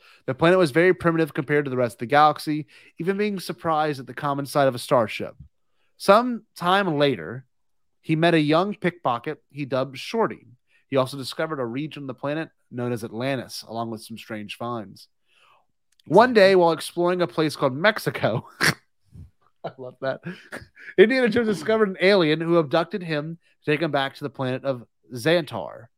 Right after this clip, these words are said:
Speaker 1: While on the planet, he was discovered by Luke Skywalker, and he was brought back home by the aliens shortly after. One of his many discoveries was the habitat of Chewbacca,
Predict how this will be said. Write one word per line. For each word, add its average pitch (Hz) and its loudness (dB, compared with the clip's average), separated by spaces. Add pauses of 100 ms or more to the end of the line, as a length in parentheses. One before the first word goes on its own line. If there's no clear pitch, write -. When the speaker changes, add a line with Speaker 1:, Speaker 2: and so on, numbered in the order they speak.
(540)
Speaker 1:
While 156 8
on 180 0
the 220 -4
planet, 180 0
he 160 0
was 160 2
discovered 160 -4
by 139 2
Luke 143 -2
Skywalker, 143 0
and 110 -12
he 123 -8
was 120 -6
brought 151 -2
back 147 -2
home 127 -4 (260)
by 117 -6
the 120 -2
aliens 131 -2
shortly 117 -6
after. 123 -4 (580)
One 208 4
of 240 0
his 196 -2
many 190 2
discoveries 147 -2
was 127 -10
the 123 -6
habitat 160 -2
of 135 -10
Chewbacca, 120 -6